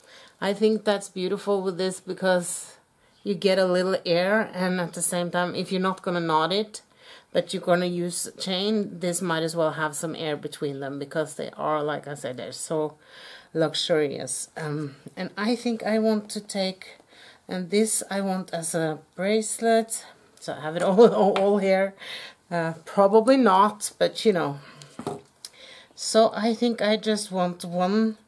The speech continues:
one of these, uh, going, and I will take this one.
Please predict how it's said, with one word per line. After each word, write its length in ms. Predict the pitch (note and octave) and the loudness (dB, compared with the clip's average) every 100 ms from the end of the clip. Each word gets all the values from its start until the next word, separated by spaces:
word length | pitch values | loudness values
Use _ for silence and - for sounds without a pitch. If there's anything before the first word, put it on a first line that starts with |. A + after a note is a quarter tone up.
| _ _ _ _ _ - | _ _ _ _ _ -6
one 260 | F#3 F#3+ | -4 -2
of 200 | G3+ F3+ | -2 -2
these, 540 | F3+ F3+ F#3 - - F#3 | -2 0 -2 -4 -6 0
uh, 180 | F3+ | 0
going, 600 | F3 F3+ E3 E3+ E3+ F3 - - D#3+ E3 | 2 2 4 2 0 -2 -6 -16 -14 -10
and 200 | F3 E3+ | -6 -4
I 120 | E3 | -4
will 140 | D#3+ | -6
take 360 | E3 E3+ E3 D#3+ | -6 -6 -6 -6
this 280 | F3+ F#3+ - | -10 -10 -4
one. 340 | A3 A3+ A3+ | -2 0 -2